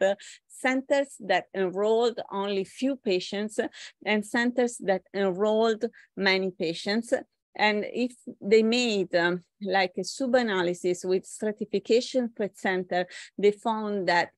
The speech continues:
ipec was not effective in those centers that were enrolling much more patients than in, in, in the other centers. The timing of randomization was performed before completion of surgery. This is a,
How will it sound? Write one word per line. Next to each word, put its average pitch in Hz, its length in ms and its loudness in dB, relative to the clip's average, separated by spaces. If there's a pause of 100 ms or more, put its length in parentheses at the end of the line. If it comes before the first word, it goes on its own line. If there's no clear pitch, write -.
(100)
ipec 196 400 0
was 185 300 -2
not 208 240 -4
effective 180 680 -2 (320)
in 180 220 0
those 233 240 2
centers 175 640 -2
that 170 260 0
were 196 300 4
enrolling 185 760 0 (280)
much 196 400 -2
more 175 500 2
patients 170 560 -2
than 170 360 2
in, 170 360 0 (180)
in, 170 520 2
in 170 160 2
the 160 100 2
other 156 220 -2 (120)
centers. - 460 -10 (1400)
The 240 300 0
timing 320 500 4
of 226 140 4
randomization 208 920 0
was 190 200 0
performed 208 720 0
before 254 520 2
completion 196 720 -2
of 180 120 -6
surgery. 175 580 2
This 262 220 0
is 269 140 0
a, 233 200 4